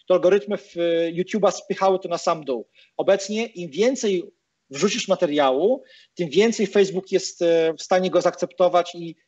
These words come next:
nawet go w jakiś sposób, e, YouTube jest w stanie go promować. Dlaczego? Dlatego, że YouTube'owi bardziej się opłaca monetyzowanie t-, dłuższych kawałków, ponieważ może tam wrzucić większą liczbę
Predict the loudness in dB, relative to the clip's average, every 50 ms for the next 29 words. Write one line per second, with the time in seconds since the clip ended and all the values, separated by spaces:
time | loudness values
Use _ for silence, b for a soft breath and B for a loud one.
0 | _ _ 0 0 0 2 2 2 2 2 -4 -16 -8 -8 -8 -8 -8 -14 _ -6
1 | -4 -4 -4 -4 -4 -4 -4 -4 -2 0 0 0 0 0 2 2 2 2 2 0
2 | 0 0 2 0 0 2 0 0 2 0 -2 -2 -8 -12 b b b b b b
3 | _ 0 0 2 2 2 4 4 4 4 2 0 B B _ _ -2 -2 2 2
4 | 2 2 2 2 0 0 -2 -4 0 0 0 0 0 -6 -6 0 0 0 0 -2
5 | -6 -4 -4 -4 -4 -2 -4 -4 -4 -2 -2 -2 -2 -2 -4 -8 -12 _ _ _
6 | _ _ _ _ _ -2 -2 -2 -4 -6 -2 -2 -2 -2 -2 -4 -10 -14 -8 -4
7 | -4 -2 -2 -2 -4 -6 -2 -2 0 2 2 2 0 0 -6 -10 -6 -2 0 0
8 | 0 0 2 2 2 2 0 -2 -2 -2 -2 -2 -8 -10 -10 -12 -8 -6 -6 -6
9 | -2 -2 -2 -2 -4 -6 2 4 4 4 4